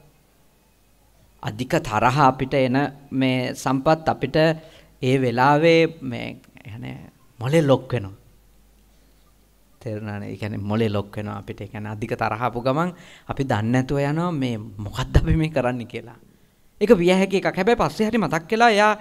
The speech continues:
ඒක සම්බන්ධව පසුතැවෙනවා නම් මං හිතන්නේ ඒක සම්පත් ප්‍රමාණවත්. දැන් තථාගතයන් වහන්සේ තමයි අපිට මේ තැනට සුදුසු නුවණින් කටයුතු කරපු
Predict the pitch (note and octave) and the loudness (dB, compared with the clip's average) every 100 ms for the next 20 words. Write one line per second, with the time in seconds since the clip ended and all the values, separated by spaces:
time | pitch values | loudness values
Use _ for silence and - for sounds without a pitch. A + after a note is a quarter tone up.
0 | - - - E3 F#3+ G#3 A3+ A#3+ B3+ D3+ | -6 -10 -6 -4 -2 -2 0 0 -2 -4
1 | - A#3+ B3+ C#4+ G4+ E4 A#3 A#3+ C#4+ D#4+ | -2 -2 0 -2 -2 -4 -4 -2 -4 -4
2 | C#4 B3+ B3 - - - - - C#3+ C3+ | -4 -4 -4 -4 -6 -10 -8 -2 2 0
3 | G#2 A2 - _ _ _ _ _ _ _ | -2 -10 -18 _ _ _ _ _ _ _
4 | _ _ _ _ _ _ _ _ _ _ | _ _ _ _ _ _ _ _ _ _
5 | D3+ E3+ C3 C3+ F#3+ A3 B3+ C4 C4 C4+ | 2 4 2 4 4 6 6 6 6 4
6 | C4 A#3 A3+ C#4+ B3 B3+ C4 B3+ B3 D#3+ | 4 2 4 4 2 2 4 2 2 0
7 | F#3 A#3 C4 C4 C4+ C4+ C4+ A3 G#3+ A#3+ | 2 4 2 2 -2 0 0 0 2 4
8 | C4 C4 A3+ G3+ A#3 A#3 B3+ B3+ A#3+ B3+ | 4 2 0 0 -2 0 0 2 4 2
9 | C4+ | 4